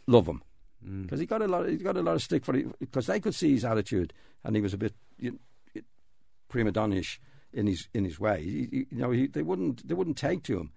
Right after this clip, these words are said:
Speaker 1: Uh, um, obviously, they, they'd respect him. He scores an awful lot of goals, but they don't, they don't love him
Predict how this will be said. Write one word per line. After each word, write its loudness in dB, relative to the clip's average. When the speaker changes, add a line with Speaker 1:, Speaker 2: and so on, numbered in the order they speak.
Speaker 1:
Uh, 0
um, -4
obviously, -4
they, -6
they'd -4
respect -6
him. -2
He -2
scores -2
an -2
awful -2
lot -6
of -10
goals, -4
but -6
they -4
don't, 2
they -2
don't 2
love 10
him 6